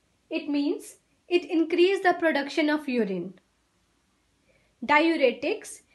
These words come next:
it's sometimes known as water pills, which treat a variety of conditions like high blood pressure, glaucoma, and edema. It helps you to get rid water and salt from your body.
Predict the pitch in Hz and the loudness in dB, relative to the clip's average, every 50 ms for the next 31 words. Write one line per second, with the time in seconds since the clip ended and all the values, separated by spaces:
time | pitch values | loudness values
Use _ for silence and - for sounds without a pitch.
0 | _ - 320 330 330 - - 349 349 339 339 370 392 403 415 427 415 - - - | _ -2 0 0 0 0 0 2 4 4 2 2 2 0 0 -2 -6 -8 -18 -20
1 | _ _ _ - 294 269 294 311 320 311 269 254 294 415 - - - - - _ | _ _ _ -6 -2 2 2 4 4 2 0 0 -2 -2 -4 -6 -12 -18 -20 _
2 | - 247 254 277 277 277 277 294 320 311 - 262 240 262 349 427 - - - _ | -10 -4 -2 0 0 0 0 -2 -4 -2 -4 -4 -4 -4 -4 -6 -8 -16 -20 _
3 | _ _ _ _ _ _ _ _ - 311 370 381 381 - - - 330 311 302 320 | _ _ _ _ _ _ _ _ -4 -2 -2 -2 -4 -12 -14 -6 -4 -2 0 0
4 | 403 403 - - _ _ _ _ _ _ _ - 302 285 302 302 302 311 320 339 | -2 -2 -4 -14 _ _ _ _ _ _ _ -4 -2 0 0 0 2 2 0 0
5 | 320 - 415 427 427 - - - 320 302 277 294 269 269 269 - 277 262 277 339 | 0 -2 -2 -2 -2 -4 -2 0 0 0 2 0 -2 -2 -2 0 0 2 2 0
6 | 330 - - 285 269 247 269 277 - - - - 262 262 233 240 294 277 277 277 | -2 -2 0 2 2 2 2 -2 -6 -4 4 4 4 4 4 2 0 0 0 0
7 | 294 277 262 269 - - 330 311 320 339 330 - _ _ _ _ _ _ - 254 | 2 2 2 2 0 2 4 4 4 4 2 -4 _ _ _ _ _ _ 0 2
8 | 285 302 294 294 294 277 254 240 226 226 220 233 285 285 - - - 277 277 277 | 4 4 4 4 4 4 4 4 2 0 -2 -4 -4 -6 -10 -2 0 0 0 0
9 | 277 - 254 247 220 233 226 220 214 233 330 427 - - _ - 339 - - - | -2 -2 -2 0 0 0 -2 -2 -2 -4 -6 -6 -8 -14 _ -8 -6 -4 0 4
10 | 349 330 403 466 - - - 349 311 285 262 240 233 269 370 381 - - _ _ | 4 4 4 4 -2 -4 0 2 2 2 2 0 -2 -4 -4 -6 -6 -18 _ _
11 | _ _ _ - - 277 233 311 311 294 285 285 277 285 285 302 330 - - - | _ _ _ -2 -2 0 2 2 2 2 2 -2 -4 -2 -2 -2 -2 -4 -8 -18
12 | _ _ _ _ _ _ _ _ _ - 240 302 294 285 294 311 311 302 330 330 | _ _ _ _ _ _ _ _ _ -2 4 4 4 4 4 0 0 0 0 -2
13 | - - 277 311 311 302 - - 311 240 220 247 330 349 - - 349 320 302 302 | -4 -4 -2 -2 -2 -2 -4 -4 -2 -2 0 -2 -4 -4 -4 -2 -2 0 0 0
14 | 311 320 302 240 202 214 233 233 214 196 226 277 403 - - | 0 0 -2 -4 -2 0 0 0 0 0 -2 -4 -4 -6 -6